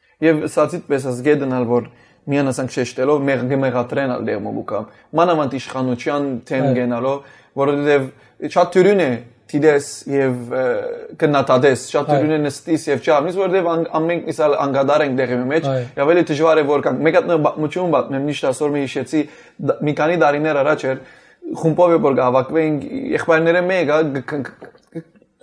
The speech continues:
Speaker 1: գկանքադեր, գկանքադեր, ասի չլար, գորանի չլար, եկեղեցի մեջ կարգը բաներուն համար, և ինքը գործով կսպաղվի, գործի մարդ է։ Անմիջապես իրեն աս օրինակ դեպի, սի երևակայ է, որ հետը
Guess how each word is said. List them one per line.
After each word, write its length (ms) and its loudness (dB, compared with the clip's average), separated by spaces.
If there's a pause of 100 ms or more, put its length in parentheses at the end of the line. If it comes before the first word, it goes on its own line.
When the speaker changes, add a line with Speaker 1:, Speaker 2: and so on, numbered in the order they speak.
(100)
Speaker 1:
գկանքադեր, 680 2
գկանքադեր, 680 0
ասի 240 -6
չլար, 360 -2
գորանի 280 -2
չլար, 300 0
եկեղեցի 460 0
մեջ 200 -4
կարգը 300 -2
բաներուն 400 -4
համար, 240 -8 (540)
և 180 4
ինքը 180 2
գործով 400 4
կսպաղվի, 480 -2
գործի 320 -2
մարդ 300 -6
է։ 80 -8 (480)
Անմիջապես 480 2
իրեն 240 0
աս 160 -4
օրինակ 340 0
դեպի, 220 -2
սի 140 -2
երևակայ 420 2
է, 80 0
որ 220 2
հետը 180 2